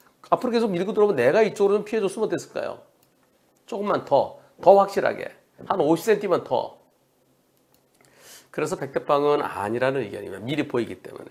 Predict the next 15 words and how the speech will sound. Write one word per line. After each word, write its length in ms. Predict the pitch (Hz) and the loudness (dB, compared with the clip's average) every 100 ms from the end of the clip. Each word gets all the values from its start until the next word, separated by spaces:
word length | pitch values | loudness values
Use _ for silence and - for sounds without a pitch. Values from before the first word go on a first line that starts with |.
| - _ _ _ _ _ _ _ _ _ _ _ _ _ | -20 _ _ _ _ _ _ _ _ _ _ _ _ _
불박차에게 680 | 120 120 113 131 135 175 240 - _ _ | -2 -2 -2 -4 -2 -4 -6 -16 _ _
한 180 | - 165 | -10 -10
이십에서 300 | 147 - - | -8 -10 -8
삼십 240 | 165 - | -8 -8
퍼센트 240 | 139 123 117 | -12 -10 -10
정도 260 | 113 113 | -10 -10
있어 240 | 107 - - | -10 -12 -16
보입니다. 420 | - - - - - _ _ _ _ _ | -18 -20 -20 -20 -20 _ _ _ _ _
평택 320 | 202 202 226 | -4 -2 -2
털보님께서 840 | 226 220 202 190 185 175 - 156 | -2 0 2 2 0 -2 0 0
먼저 300 | 151 127 127 | 2 0 0
답변을 380 | 131 113 139 127 | -4 -4 -4 -4
드렸던 380 | 113 117 113 120 | -4 -8 -6 -4
내용인데요. 680 | 110 101 95 117 165 110 - _ _ _ _ _ _ _ - | -4 -4 -8 -8 -8 -8 -12 _ _ _ _ _ _ _ -2
명예답변위원, 960 | 117 117 104 - 107 92 87 143 214 | 0 2 -2 -2 -6 -4 -4 -4 -6